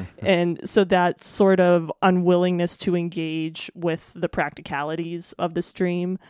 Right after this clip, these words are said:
Speaker 2: like, Mark eventually does, I think, a little more over the course of the movie do that in the making of Coven. But at the outset, he is coming at from a dreamer perspective, not a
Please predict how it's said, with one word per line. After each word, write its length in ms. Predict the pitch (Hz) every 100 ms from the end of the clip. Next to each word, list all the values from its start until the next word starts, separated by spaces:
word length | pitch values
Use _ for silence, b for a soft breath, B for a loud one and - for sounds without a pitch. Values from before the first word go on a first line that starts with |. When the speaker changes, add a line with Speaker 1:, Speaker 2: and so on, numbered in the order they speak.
| b b - -
Speaker 2:
like, 220 | 170 156
Mark 300 | 185 175 170
eventually 560 | - 151 151 170 165
does, 680 | 160 156 147 147 170 180 -
I 80 | 185
think, 180 | 185 180 -
a 160 | -
little 240 | 170 170 170
more 340 | 170 170 185
over 180 | 190 185
the 120 | 190
course 260 | - 190 -
of 80 |
the 100 | 190
movie 440 | 196 196 196 196 196
do 260 | 196 202
that 280 | 202 208 208
in 180 | - 175
the 80 | 170
making 320 | 165 165 180
of 100 | 175
Coven. 420 | - 185 196 208 B B B B -
But 300 | 165 - -
at 120 | 185
the 120 | 170 -
outset, 520 | 156 - - - -
he 340 | - - -
is 460 | - - - - - - -
coming 280 | 185 160
at 120 | 156 143
from 260 | - 165 -
a 60 | 170
dreamer 340 | 160 180 156 160
perspective, 720 | - - - - - - 175
not 260 | 62 -
a 240 | - -